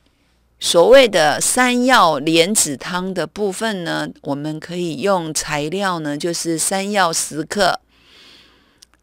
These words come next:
莲子十公克、白米呢就一百公克。那做法呢，就把这三个，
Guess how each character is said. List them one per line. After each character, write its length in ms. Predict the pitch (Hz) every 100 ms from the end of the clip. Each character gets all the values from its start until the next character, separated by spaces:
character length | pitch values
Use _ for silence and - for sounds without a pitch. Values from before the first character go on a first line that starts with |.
| -
莲 340 | 175 190 233
子 260 | - 175 117
十 280 | - 139 160
公 260 | 180 180
克、 360 | 190 214 165 95
白 300 | - 160 160
米 240 | 202 185 135
呢 340 | 120 139 143
就 260 | 147 175 156
一 180 | 160 170
百 180 | - -
公 280 | - 156 165
克。 340 | - 202 165 - _ _ _ -
那 220 | 214 226 214
做 300 | - 285 226
法 260 | 170 160
呢， 260 | 165 170 180
就 160 | 240
把 240 | 220 - 147
这 300 | - 233 208
三 340 | - 233 240
个， 320 | 208 170 139